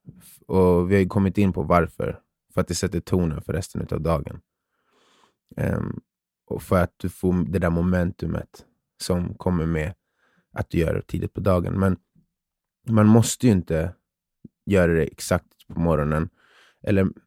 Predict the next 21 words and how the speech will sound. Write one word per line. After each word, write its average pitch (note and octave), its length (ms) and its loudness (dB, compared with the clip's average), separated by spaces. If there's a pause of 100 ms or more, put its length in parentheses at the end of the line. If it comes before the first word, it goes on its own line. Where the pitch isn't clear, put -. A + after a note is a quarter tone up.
(720)
man G2+ 140 4
f-, - 260 -12 (120)
man G#2+ 140 4
får A2 140 0
ju G#2 120 4
ut A2+ 140 2
mest G#2 420 2
fördelar G2+ 480 6
då, D#2 140 -2
men D#2 160 -2
man F2 280 0 (240)
måste, G2+ 340 -2
jag G2 100 2
ty-, - 140 -6
jag A2+ 260 6
tycker F#2+ 280 0
att F2+ 160 0
det - 100 -4
finns F2+ 220 -2
stora F#2 280 0
fördelar E2+ 680 2